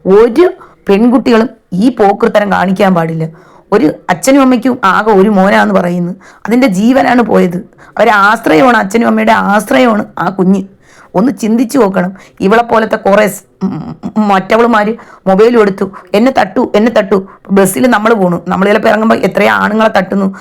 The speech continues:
നമ്മളറിയുന്നില്ല. പെട്ടെന്ന് ഇറങ്ങും, ചിലപ്പം വണ്ടിയിൽ ഞെരുക്കാന്ന് പറയാം, അങ്ങോട്ട് കയറി നിൽക്കുമ്പം തട്ടും. അപ്പോൾ അവര് നാളെ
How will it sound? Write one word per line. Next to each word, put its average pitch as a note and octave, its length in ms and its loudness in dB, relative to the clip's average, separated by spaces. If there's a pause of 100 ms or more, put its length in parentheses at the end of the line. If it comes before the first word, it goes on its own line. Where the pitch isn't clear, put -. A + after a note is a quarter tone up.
(180)
നമ്മളറിയുന്നില്ല. A3 520 0
പെട്ടെന്ന് G3 280 0
ഇറങ്ങും, G#3 200 -2
ചിലപ്പം G3+ 280 -2 (320)
വണ്ടിയിൽ G3+ 260 -2
ഞെരുക്കാന്ന് G#3 460 0
പറയാം, F#3 200 0
അങ്ങോട്ട് G3+ 240 -2
കയറി G3+ 260 0
നിൽക്കുമ്പം G#3+ 380 -2
തട്ടും. F#3 260 -2
അപ്പോൾ G3 140 -2
അവര് A#3+ 280 0
നാളെ A3+ 200 2